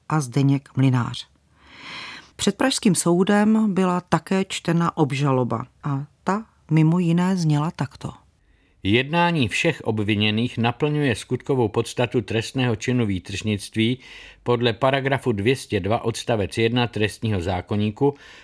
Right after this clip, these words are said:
Speaker 2: poněvadž obvinění se veřejně a opětovně dopouštěli hrubé neslušnosti uváděním textů a písní, jejichž obsah je naprosto neslučitelný s právními a se společenskými zásadami občanů. Přitom je nerozhodné,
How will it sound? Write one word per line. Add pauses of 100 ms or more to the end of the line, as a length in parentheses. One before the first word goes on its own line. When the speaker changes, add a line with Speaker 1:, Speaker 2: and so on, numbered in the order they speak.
Speaker 2:
poněvadž
obvinění
se
veřejně
a
opětovně
dopouštěli
hrubé
neslušnosti (380)
uváděním
textů
a
písní, (400)
jejichž
obsah
je
naprosto
neslučitelný
s
právními (360)
a
se
společenskými
zásadami
občanů. (760)
Přitom
je
nerozhodné,